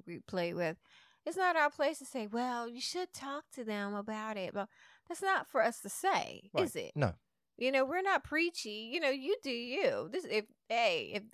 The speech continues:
Speaker 1: maybe that's his thing or her thing, sneaking and creeping. Maybe that's the big turn on for some people.
Speaker 2: Mm-hmm.
Speaker 1: So I don't know, but it, it did make us think about it.
Speaker 2: Yeah, I mean, we got away with it. I mean, she could have been a real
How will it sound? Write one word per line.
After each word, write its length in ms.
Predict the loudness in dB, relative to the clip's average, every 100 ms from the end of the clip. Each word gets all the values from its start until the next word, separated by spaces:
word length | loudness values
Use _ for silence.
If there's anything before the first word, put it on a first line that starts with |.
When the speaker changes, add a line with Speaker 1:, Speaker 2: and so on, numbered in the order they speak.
| -2
Speaker 1:
maybe 320 | 2 4 4
that's 220 | 4 4
his 160 | -2 -6
thing 480 | -4 -4 -4 -6 2
or 140 | 2
her 160 | 2 -2
thing, 320 | -2 -4 -4
sneaking 600 | -8 -4 -4 -4 -8 -8
and 160 | -10 -8
creeping. 480 | -4 -4 -6 -10 -12 _ _ _ -2
Maybe 300 | 2 4 4
that's 220 | 2 2
the 100 | -2
big 280 | 2 2 0
turn 320 | -4 -2 -2
on 320 | -4 -4 -6
for 140 | -6 -8
some 260 | -6 -8
people. 360 | -6 -6 -4 -2
Speaker 2:
Mm-hmm. 180 | -2 -4 -8 _ _ _ -10
Speaker 1:
So 400 | 2 4 6 4
I 160 | 6 6
don't 280 | 4 2
know, 520 | 6 6 4 0 -6 -8 -4
but 340 | 6 6 6 4
it, 160 | 2 0 _ _ _
it 140 | 2 4
did 220 | 4 2
make 340 | 4 4 4
us 260 | -2 -2 -2
think 260 | 2 2 2
about 320 | 0 2 0
it. 120 | 0
Speaker 2:
Yeah, 100 | -2
I 60 | 2
mean, 240 | 2 2
we 120 | 2 2
got 200 | 4 4
away 240 | 6 6
with 100 | 6
it. 180 | 2 -2 _ _ -8
I 40 | -2
mean, 140 | -2
she 180 | -2 -4
could 160 | 0
have 100 | 0
been 160 | 4 2
a 60 | 2
real 340 | 2 2 0